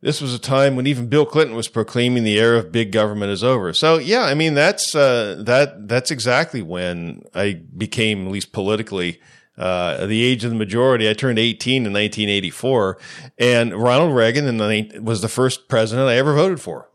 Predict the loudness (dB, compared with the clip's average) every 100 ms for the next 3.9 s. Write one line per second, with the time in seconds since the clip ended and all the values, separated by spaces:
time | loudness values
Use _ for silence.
0 | -8 -4 0 0 0 0 2 2 2 0
1 | 0 -2 -4 -4 -6 -2 0 -2 -4 -8
2 | -4 -2 -2 -6 -6 -8 -6 -4 -4 -4
3 | -6 -6 -4 -2 -4 -4 -2 0 -2